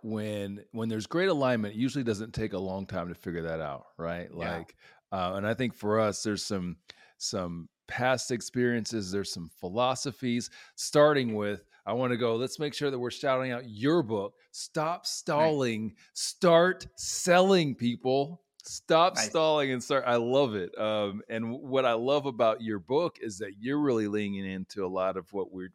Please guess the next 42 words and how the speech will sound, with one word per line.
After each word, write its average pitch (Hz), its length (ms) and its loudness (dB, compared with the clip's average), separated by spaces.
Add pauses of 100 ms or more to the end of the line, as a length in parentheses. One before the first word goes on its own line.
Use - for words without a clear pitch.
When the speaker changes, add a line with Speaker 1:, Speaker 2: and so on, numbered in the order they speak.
Speaker 1:
we're, 92 140 -18 (160)
we're 92 120 -18
talking 87 280 -10
about 82 160 -6
in 87 60 -12
Shut - 220 -10
the - 60 -20
Hell 87 160 -6
Up 80 200 -6
and, 87 180 -20
and 95 100 -20
Sell, 113 360 -4
which 92 180 -10
is 92 160 -16 (320)
philosophy. 95 580 -8
You're 95 220 -8
a 107 40 -10
storyteller 95 800 -4 (280)
like 98 220 -4
myself. 90 600 -4 (360)
So, - 140 -8
Speaker 2:
Yeah. 95 220 -2
Speaker 1:
you 95 120 -16
know, 92 120 -14
telling 113 300 -4
stories 104 460 -2
to 92 80 -10
help 98 240 -6
people 92 440 -12
better 95 380 -6
understand 92 680 -10
philosophy 90 680 -6
on 85 140 -8
selling 87 520 -6
and 82 220 -14
to, 87 80 -12 (240)
and 98 100 -10
to 85 140 -12
connect 95 560 -6
them 87 240 -4 (360)
with 95 200 -6 (360)
what, 95 200 -4